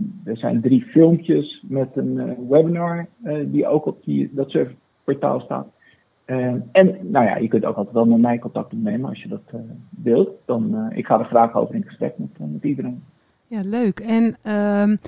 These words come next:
Speaker 2: nou heb ik bijvoorbeeld over B één taalgebruik, de workshop Duidelijke Taal, gedaan. Zijn er ook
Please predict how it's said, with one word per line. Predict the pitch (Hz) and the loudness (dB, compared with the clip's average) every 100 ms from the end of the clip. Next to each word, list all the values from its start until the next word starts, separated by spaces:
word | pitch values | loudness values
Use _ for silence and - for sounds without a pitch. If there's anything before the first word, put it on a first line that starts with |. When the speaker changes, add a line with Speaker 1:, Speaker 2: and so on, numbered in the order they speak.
| - | -6
Speaker 2:
nou | 196 208 | 2 4
heb | 220 | 4
ik | 240 | 2
bijvoorbeeld | 233 214 226 208 180 | 2 4 2 2 0
over | 196 190 | 0 2
B | 180 | 2
één | 185 175 208 | 2 2 2
taalgebruik, | 208 180 180 - 180 180 180 - | 2 2 0 -2 -2 0 0 -2
de | 185 | -2
workshop | 185 190 190 | 0 0 -2
Duidelijke | 160 175 175 170 165 | -2 0 -2 -4 -6
Taal, | 170 202 | -6 -4
gedaan. | 240 220 214 226 - - _ | -4 -2 0 0 -4 -20 _
Zijn | - 240 247 | -8 -2 0
er | 233 | 2
ook | 220 - | 0 -2